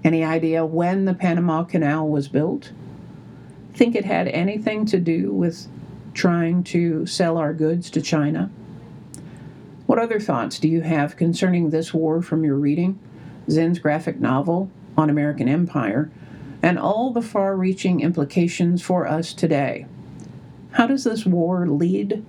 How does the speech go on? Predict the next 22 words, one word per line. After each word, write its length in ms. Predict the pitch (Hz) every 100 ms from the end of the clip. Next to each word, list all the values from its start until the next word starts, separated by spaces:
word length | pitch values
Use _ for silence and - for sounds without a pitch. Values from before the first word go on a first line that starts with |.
| - - -
the 180 | 170
world 760 | 156 160 214 196 - - - 147 - - - - -
into 420 | 165 175 - 170
World 320 | 156 127 127
War 220 | 135 120 117
One? 520 | 131 127 82 - - - - - - - - - - - - - -
Please 260 | 196 180
post 360 | - 190 185 131
an 100 | 135
initial 380 | 120 151 - 185
response 600 | 190 - 196 151 143 -
to 100 | 135
these 260 | 127 131
questions 640 | - 165 - - 160 107 131
of 80 |
at 120 | 123 -
least 260 | 131 -
one 160 | 123 143
hundred 300 | 160 127 127
and 140 | 143
fifty 280 | 139 143 151
words. 600 | 165 175 73 - -